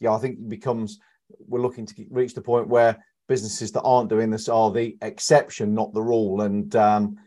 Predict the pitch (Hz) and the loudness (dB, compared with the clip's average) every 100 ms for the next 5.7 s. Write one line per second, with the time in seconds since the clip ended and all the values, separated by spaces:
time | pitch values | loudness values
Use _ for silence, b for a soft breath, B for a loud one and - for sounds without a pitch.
0 | B B - 117 107 104 _ _ _ _ | B B -2 0 0 -4 _ _ _ _
1 | _ _ _ 117 110 110 104 127 120 110 | _ _ _ -14 -10 -8 -2 0 0 0
2 | 120 110 127 131 120 120 - - 151 147 | 2 4 4 0 -2 -4 -4 -4 -4 -2
3 | 131 127 143 139 127 147 143 139 - 135 | -6 4 4 4 4 4 4 -2 -6 -8
4 | - - 156 156 - 135 135 - 147 131 | -2 4 4 4 -4 -4 -6 2 2 4
5 | 123 117 120 123 117 120 113 | 2 4 2 2 2 -2 -2